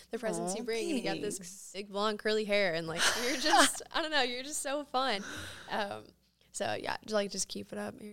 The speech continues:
Speaker 1: doing great. And,
Speaker 2: Thank
Speaker 1: like,
Speaker 2: you.
Speaker 1: it's, like, through your heart, like, seriously, like, the Lord is speaking through you, and, like, that's shown on the court. So it's been really cool to,
Speaker 2: Aw,
Speaker 1: like,
Speaker 2: thanks.
Speaker 1: yeah, I love you, bro. This has been so fun.
Speaker 2: Dude, I love you more, kidding.
Speaker 1: <laughs>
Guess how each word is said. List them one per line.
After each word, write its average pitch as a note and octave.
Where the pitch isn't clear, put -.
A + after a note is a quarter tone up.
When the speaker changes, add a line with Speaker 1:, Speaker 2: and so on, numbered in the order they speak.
Speaker 1:
doing G3+
great. G3+
And, A3
Speaker 2:
Thank C4+
Speaker 1:
like, -
Speaker 2:
you. A3+
Speaker 1:
it's, A3+
like, A3+
through G3+
your F#3
heart, E3+
like, F#3
seriously, F3+
like, E3+
the F#3+
Lord F3+
is F3+
speaking F#3
through -
you, -
and, B2
like, -
that's -
shown -
on -
the B2
court. -
So -
it's A3+
been B3
really C4
cool D4+
to, C4
Speaker 2:
Aw, D#4
Speaker 1:
like, D4
Speaker 2:
thanks. A3
Speaker 1:
yeah, C#4+
I C4
love D#4
you, C4
bro. B3
This D#4
has D4
been D4
so C4+
fun. A#3
Speaker 2:
Dude, G#3+
I G#3+
love G#3+
you A3
more, G3+
kidding. G#3+
Speaker 1:
<laughs> -